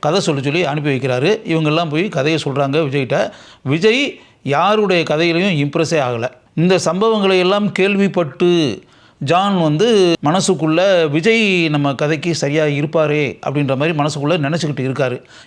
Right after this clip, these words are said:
இப்படிப்பட்ட ஒரு சூழல் நிலவி கொண்டு இருக்கும்போது, ஒரு படப்பிடிப்பு தளத்தில் தானுவை பார்த்த விஜய் தானு சார்ட்ட சொல்லியிருக்காரு, "சார், நீங்க ஏற்கனவே வந்து யாரோ ஜான் ஒருத்தர் வந்து ஏதோ கதை சொன்னாரு அப்படின்னு சொல்லிட்டு,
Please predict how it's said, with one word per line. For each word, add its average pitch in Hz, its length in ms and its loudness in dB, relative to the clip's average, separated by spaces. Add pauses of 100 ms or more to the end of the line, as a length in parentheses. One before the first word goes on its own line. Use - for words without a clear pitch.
இப்படிப்பட்ட 208 920 0
ஒரு 147 220 0
சூழல் 220 580 2
நிலவி 185 400 2
கொண்டு 165 340 -2
இருக்கும்போது, 165 840 -2 (380)
ஒரு 160 240 2
படப்பிடிப்பு 185 800 0
தளத்தில் 185 760 0 (360)
தானுவை 202 680 2
பார்த்த 175 640 0
விஜய் 135 520 -4 (560)
தானு 196 200 0
சார்ட்ட 165 220 0
சொல்லியிருக்காரு, 147 520 0 (600)
"சார், 196 200 0
நீங்க 170 160 -2
ஏற்கனவே 220 600 2
வந்து 175 420 2
யாரோ 170 300 2
ஜான் 214 640 2
ஒருத்தர் 160 360 0
வந்து 151 220 0
ஏதோ 151 180 0
கதை 151 280 -2
சொன்னாரு 139 340 0
அப்படின்னு 139 240 -4
சொல்லிட்டு, 139 480 -2